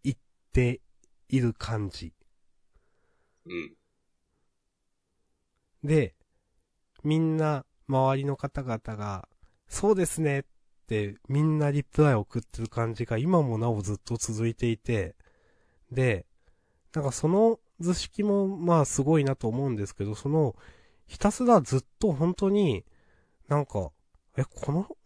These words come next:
Speaker 1: この消耗の方本当にずっと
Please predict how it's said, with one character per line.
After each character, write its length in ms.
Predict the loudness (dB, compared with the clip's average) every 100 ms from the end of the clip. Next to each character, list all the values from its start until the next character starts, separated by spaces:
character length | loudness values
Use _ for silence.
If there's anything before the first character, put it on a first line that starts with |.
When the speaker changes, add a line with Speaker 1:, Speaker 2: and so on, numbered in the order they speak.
| _ _
Speaker 1:
こ 140 | -6 -2
の 280 | 0 0 -4 _ _ _ _ _ _ -18
消 300 | -2 2 2
耗 420 | 2 0 0 0
の 220 | 0 -2 _
方 300 | -16 -10 -8
本 260 | -4 -2 0
当 140 | 2
に 140 | 2 2
ず 100 | 0
っ 60 | -2 0
と 340 | 2 2 -2